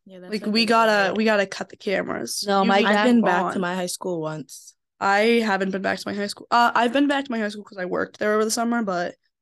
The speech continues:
Speaker 2: it wasn't affiliated with them. It was
Speaker 3: I went
Speaker 2: just
Speaker 3: there for
Speaker 2: where
Speaker 3: my
Speaker 2: it was.
Speaker 3: sister's graduation and, like, her softball games.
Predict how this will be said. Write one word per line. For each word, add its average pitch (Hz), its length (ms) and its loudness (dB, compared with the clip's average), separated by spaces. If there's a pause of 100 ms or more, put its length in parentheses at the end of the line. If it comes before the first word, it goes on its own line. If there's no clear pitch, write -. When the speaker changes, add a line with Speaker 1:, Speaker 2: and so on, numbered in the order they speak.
(580)
Speaker 2:
it 196 100 -6
wasn't 190 300 -2
affiliated 180 580 -8
with - 160 -14
them. - 400 -6
It - 40 -20
was 220 100 -10
Speaker 3:
I 202 60 0
went 254 100 4
Speaker 2:
just - 20 -2
Speaker 3:
there 320 100 4
for - 80 0
Speaker 2:
where 320 60 2
Speaker 3:
my 294 60 2
Speaker 2:
it 262 40 2
was. 240 60 0
Speaker 3:
sister's 208 340 0
graduation 175 760 -4
and, 180 140 -8
like, 170 200 -8
her 175 420 -4
softball 170 420 -10
games. 180 360 -6